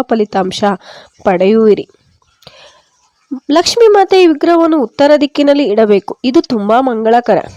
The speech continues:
ವಿಗ್ರಹ ಹೇಗಿರಬೇಕೆಂದರೆ ಲಕ್ಷ್ಮೀ ಮಾತೆಯು ಕಮಲದ ಹೂವಿನ ಮೇಲೆ ಕುಳಿತು ಚಿನ್ನದ ನಾಣ್ಯಗಳನ್ನು ಬೀಳಿಸುವ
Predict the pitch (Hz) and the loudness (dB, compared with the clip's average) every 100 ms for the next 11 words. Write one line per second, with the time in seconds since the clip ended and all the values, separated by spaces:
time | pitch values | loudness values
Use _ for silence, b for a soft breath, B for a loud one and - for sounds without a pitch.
0 | - 226 202 247 277 262 254 254 285 277 | -4 -2 0 2 2 2 0 -2 -2 0
1 | 269 269 233 214 220 208 175 - - 320 | -2 -2 -2 0 0 0 -2 -4 0 2
2 | 320 302 277 202 208 220 214 185 202 233 | 4 2 0 -2 -2 -4 -4 -2 0 2
3 | 269 277 277 285 277 285 277 277 226 196 | 0 0 -2 -2 0 0 -2 -2 -2 0
4 | - 214 - 226 247 277 277 247 226 214 | 0 -2 -2 -2 0 0 0 0 0 0
5 | 202 190 226 220 220 233 233 214 | 0 0 -2 0 0 0 -2 0